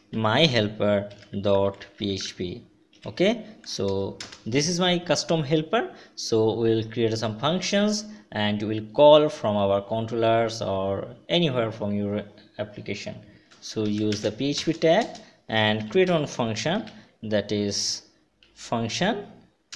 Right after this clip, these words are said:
and suppose my function name is get text. So if we call the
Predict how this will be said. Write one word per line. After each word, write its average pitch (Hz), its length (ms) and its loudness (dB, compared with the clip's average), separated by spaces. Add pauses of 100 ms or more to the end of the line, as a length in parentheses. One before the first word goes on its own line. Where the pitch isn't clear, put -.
(120)
and 104 360 -2
suppose 180 440 -2
my 110 240 2
function 110 400 -4
name 110 240 -2
is 226 220 -4 (440)
get 104 480 0 (300)
text. - 560 -4 (360)
So 101 720 -4
if 143 260 -4
we 127 100 -2
call 104 340 0
the 104 320 -2